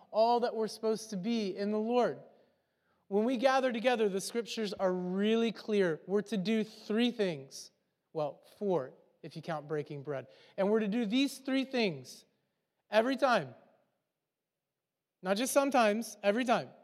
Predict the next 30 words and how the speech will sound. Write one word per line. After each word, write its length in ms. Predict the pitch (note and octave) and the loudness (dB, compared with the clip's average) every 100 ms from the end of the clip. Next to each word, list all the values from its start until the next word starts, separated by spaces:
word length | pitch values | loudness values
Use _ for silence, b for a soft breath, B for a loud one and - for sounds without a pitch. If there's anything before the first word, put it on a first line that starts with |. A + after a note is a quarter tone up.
| b b - | b b -2
We're 140 | G3 | 0
supposed 600 | G#3 G#3+ A3+ A3+ - - | 0 2 4 4 0 -4
to 260 | G#3 G3 F3 - b b b - F#3 | 0 0 -2 -10 b b b -6 6
open 600 | G#3 A3+ A#3 A#3+ A#3+ A#3 - | 6 6 2 0 0 -6 -4
the 60 | |
Word 340 | G3 F3 F#3+ F#3 | -4 0 2 2
of 140 | F3 | 0
God. 340 | E3+ D3+ B2 - _ _ _ _ _ _ _ _ - | -2 -4 -6 -12 _ _ _ _ _ _ _ _ -10
We're 120 | F3 | -8
supposed 380 | E3+ F#3 F#3+ - | -4 0 0 0
to 100 | - | -2
open 380 | G3+ G#3+ A#3 A3 | 6 6 6 0
the 80 | G#3 | 0
Bible 400 | E3+ D#3+ C3+ C3+ _ _ _ _ _ | -2 -4 -6 -14 _ _ _ _ _
and 260 | F#3+ E3+ E3+ | -4 -2 0
read 220 | F3+ E3+ | 0 0
it. 140 | C3 - b b b - | -4 -12 b b b -4
And 140 | F#3 | 0
we're 100 | G3+ | 0
supposed 760 | G#3+ A#3 G3+ B3 C4 - - - | 0 -4 0 2 2 -2 -8 -2
to 300 | G3 F#3+ F#3 B - | 2 2 0 B -8
worship 720 | F3 G3+ A#3 - C4+ A#3 - | 2 4 4 2 -4 -6 -6
together 500 | B3+ F#3+ G#3 F#3 F#3+ | -4 2 4 2 -2
in 220 | F3 E3+ | -6 -10
song, 460 | - F3+ E3 C#3 C3+ _ _ _ _ _ _ | -8 -4 -4 -4 -10 _ _ _ _ _ _
to 100 | F#3+ | -6
sing 680 | - - A#3+ C4 C#4 C#4 C4+ | -6 -2 0 2 2 0 -2
to 140 | B3+ | -2
the 100 | A3+ | 0
Lord, 400 | G#3+ F#3+ D#3 C3 | 2 0 0 -6